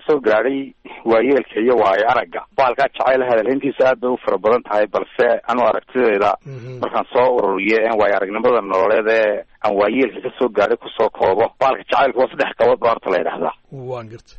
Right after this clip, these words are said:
Speaker 1: Een, jacayl wad baa mid la yidhaahdaayo Ilaahay baynu kaa ka magan gelaynaa oo waa kii cilmi boodho oo kale ku dhacay.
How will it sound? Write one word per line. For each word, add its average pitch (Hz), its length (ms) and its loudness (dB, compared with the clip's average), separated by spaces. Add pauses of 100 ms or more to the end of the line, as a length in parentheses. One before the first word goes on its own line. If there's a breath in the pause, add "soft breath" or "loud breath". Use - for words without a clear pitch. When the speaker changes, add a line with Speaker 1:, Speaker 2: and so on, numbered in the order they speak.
Speaker 1:
Een, 95 600 2 (140)
jacayl 117 400 0 (200)
wad 131 240 2 (160)
baa 117 180 0
mid 110 120 -6
la 104 100 2
yidhaahdaayo 95 600 2 (500)
Ilaahay 123 220 2
baynu 113 160 0
kaa 123 140 0
ka - 140 -6
magan 110 240 0
gelaynaa 98 500 2 (300)
oo 104 220 0
waa 107 420 2 (260)
kii - 180 0
cilmi 107 260 -2
boodho 110 260 2
oo 117 120 2
kale 107 200 0
ku - 140 -6
dhacay. 101 320 2